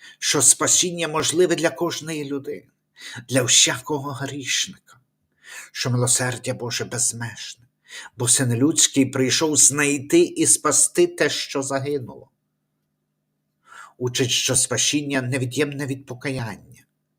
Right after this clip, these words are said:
від покаяння діяльного, що змінює життя і дає надію,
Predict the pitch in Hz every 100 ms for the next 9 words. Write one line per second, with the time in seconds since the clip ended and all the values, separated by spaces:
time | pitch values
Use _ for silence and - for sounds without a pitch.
0 | _ _ - - - - 127 123 123 127
1 | 120 127 123 120 120 117 - 120 120 117
2 | 110 104 95 90 85 _ - - - -
3 | 120 - 120 147 143 139 127 - 135 -
4 | 120 - _ _ _ _ _ - - 131
5 | 123 120 123 120 - 113 104 87